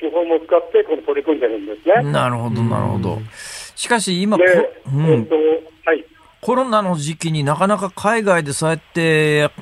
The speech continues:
Speaker 2: あの、活動っつっても、お-、うま-、思うように任せないところもあるでしょう。
Speaker 1: いや、この二年間は本当に、あの、ストップかかっちゃって大変だったんですね。
Speaker 2: ええ、ええ。
Speaker 3: うん。
Speaker 1: ただその一方で、あのー、私は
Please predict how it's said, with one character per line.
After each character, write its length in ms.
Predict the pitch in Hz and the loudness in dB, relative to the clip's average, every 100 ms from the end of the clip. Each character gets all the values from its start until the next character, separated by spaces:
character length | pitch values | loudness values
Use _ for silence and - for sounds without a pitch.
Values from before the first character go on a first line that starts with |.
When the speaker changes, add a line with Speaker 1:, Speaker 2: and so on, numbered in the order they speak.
| - | -6
Speaker 2:
あ 160 | - 147 | -2 -2
の、 100 | 147 | -2
活 280 | - - 170 | -6 -4 0
動 140 | 202 | 0
っ 60 | 185 | 0
つ 160 | - | -6
っ 40 | 185 | -2
て 100 | 180 | 0
も、 640 | 156 135 117 127 104 135 | 0 0 -2 -4 -4 -2
お-、 20 | 160 | 0
う 20 | 214 | 0
ま-、 120 | - | -2
思 300 | 170 185 226 | -2 0 2
う 40 | 220 | 2
よ 60 | |
う 20 | 185 | 2
に 80 | 143 | 2
任 240 | 151 175 | 0 0
せ 80 | 190 | 0
な 80 | 180 | 0
い 60 | |
と 80 | 175 | 0
こ 60 | 180 | 0
ろ 60 | 170 | 2
も 140 | 123 | 2
あ 40 | |
る 60 | 160 | 2
で 80 | 117 | -2
し 100 | - | -4
ょ 120 | 85 - - - - - - - - - - _ _ _ _ _ | -8 -10 -20 -20 -20 -20 -20 -20 -20 -20 -20 _ _ _ _ _
う。 40 | 175 | 2
Speaker 1:
い 40 | |
や、 80 | 180 170 165 | 4 2 0
こ 100 | 202 | -2
の 100 | 214 | -4
二 140 | 208 214 | -2 0
年 160 | 247 | 0
間 140 | 233 180 | 4 4
は 100 | 156 | 4
本 160 | 190 214 | 0 -2
当 60 | 208 | 0
に、 80 | 196 | 2
あ 100 | 180 | 2
の、 120 | 170 | 0
ス 100 | - | 0
ト 80 | - | 0
ッ 40 | |
プ 160 | - 175 | 0 -2
か 100 | 156 | 2
か 100 | 165 | 2
っ 80 | 160 | 2
ち 60 | |
ゃ 20 | |
っ 60 | 156 | -2
て 80 | 147 - | -2 0
大 140 | 185 | 0
変 80 | 214 | 2
だ 60 | 202 | 0
っ 100 | 202 | 2
た 100 | 139 | -2
ん 80 | |
で 60 | 110 104 | -4 -4
す 60 | |
ね。 140 | 143 170 - | -2 -2 0
Speaker 2:
え 420 | 143 123 113 98 | 0 2 2 0
え、 60 | 110 | -4
え 0 | |
え。 0 | |
Speaker 3:
う 20 | |
ん。 220 | 107 107 104 101 98 98 95 - _ _ _ _ _ _ | -8 -10 -10 -10 -10 -12 -16 -20 _ _ _ _ _ _
Speaker 1:
た 80 | - | -4
だ 80 | 247 196 | -4 -4
そ 60 | 226 | -6
の 80 | 233 | -10
一 100 | 233 277 | -8 -2
方 80 | 269 | 0
で、 80 | 190 202 170 120 | 2 4 4 2
あ 40 | - | -2
の 80 | 170 | 0
ー、 720 | 175 175 170 170 175 175 175 180 | 0 2 0 0 0 0 0 2
私 160 | 190 - 202 196 196 392 196 196 190 180 - | 0 -2 -4 -2 -2 -2 -4 -6 -8 -10 0
は 160 | 196 | 2